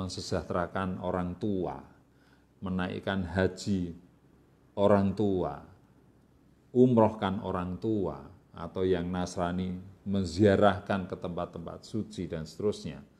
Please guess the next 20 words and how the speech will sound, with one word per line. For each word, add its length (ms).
Ya. 320
Kemudian 480
ingin 320
mau, 240
ingin 240
membuka 480
lapangan 560
pekerjaan, 880
membuat 480
peluang-peluang 880
bagi 240
para 240
pengangguran, 720
menolong 880
orang-orang 560
yang 240
membutuhkan. 800
Saya 560
harus 320
kaya. 480